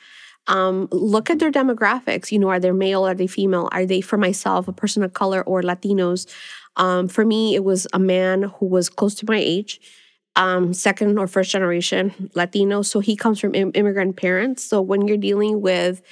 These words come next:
you know, first generation parents that perhaps may have a different value set as someone that may be here three, four, five, ten generations and may not have the same struggles,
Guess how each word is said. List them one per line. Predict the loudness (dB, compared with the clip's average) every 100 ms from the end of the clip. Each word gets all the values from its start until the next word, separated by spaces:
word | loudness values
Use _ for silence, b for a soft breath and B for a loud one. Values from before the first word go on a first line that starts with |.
| B B B
you | 0
know, |
first | 2 2 0
generation | 0 0 2 0 0 0 0 2 -2
parents | -2 0 2 0 0
that | -2
perhaps | -2 -4 -2 -2
may | 0 0
have | 0 0
a | 0
different | -2 -2 0
value | 2 2 0
set | -2 0 0 -2 B B B B 0
as | 2 4 0
someone | 2 0 2 0
that | 0 0 -2 -8 -4
may | 0 2 2
be | 0 -4
here | -2 0 2 0 -4 B B -2
three, | 0 0
four, | 0 0
five, | 0 0 0
ten | 0 0 0
generations | 2 2 2 0 0 0
and | 2
may | 2
not | 0
have | -2 -2
the | -2
same | 0 0 0
struggles, | -2 -4 0 0